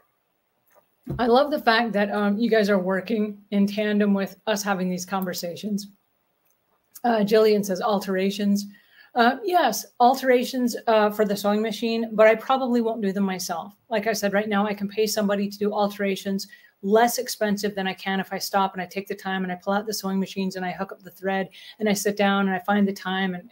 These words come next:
I'm not, I'm not gonna have the time. It's gonna be easier for me to outsource that at this point. And so again, that's my new norm.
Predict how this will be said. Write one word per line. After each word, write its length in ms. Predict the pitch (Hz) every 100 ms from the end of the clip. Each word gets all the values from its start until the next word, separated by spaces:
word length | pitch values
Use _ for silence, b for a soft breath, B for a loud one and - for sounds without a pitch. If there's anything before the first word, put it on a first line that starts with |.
| - _ 226 - 233
I'm 140 | 190
not, 160 | 196 -
I'm 120 | 202
not 120 | 202
gonna 140 | 202 185
have 160 | 175
the 60 | 170
time. 360 | - 175 170 -
It's 100 | -
gonna 160 | 190
be 180 | 185 208
easier 400 | 208 202 202 202
for 280 | 196 202 190
me 280 | 190 190 185 b b
to 80 | -
outsource 520 | - 196 - 190 175 -
that 180 | 170
at 100 | 175
this 160 | 180 -
point. 360 | - 170 170 - b b b b b
And 180 | 233 208
so 420 | 202 214 208 208 226
again, 420 | 214 311 190 - _ _ _ _ _ _
that's 200 | 214 208
my 120 | 208 202
new 180 | 202
norm. 340 | 202 208 180